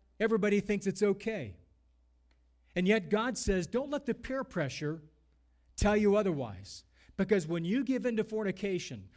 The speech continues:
when you give in to sex outside of marriage, there's always a price to pay. The Bible is very clear about sex outside of marriage. Jesus said, "For out of the heart come evil thoughts,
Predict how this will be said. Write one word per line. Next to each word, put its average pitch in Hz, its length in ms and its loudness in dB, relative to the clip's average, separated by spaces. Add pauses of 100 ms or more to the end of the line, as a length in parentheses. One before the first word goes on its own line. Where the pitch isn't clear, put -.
when 170 180 0
you 220 160 2
give 247 180 0
in 240 80 0
to 202 80 0
sex - 340 -4
outside 196 360 -2
of 160 80 -4
marriage, 160 400 -2 (180)
there's 175 220 4 (100)
always 202 600 2
a 170 140 -2
price 202 680 -4 (180)
to 196 100 -4
pay. 147 600 0 (880)
The 202 100 6
Bible 208 320 4
is 190 100 4
very 220 280 6
clear 240 240 0
about 156 240 0
sex 190 240 0
outside 165 340 -2
of 139 100 -2
marriage. 156 540 -4
Jesus 202 380 2
said, 190 180 0
"For 196 260 0
out 208 200 -2
of 202 80 -2
the 190 100 2
heart 247 540 -4 (260)
come 190 260 -2
evil 208 320 2
thoughts, 180 640 -4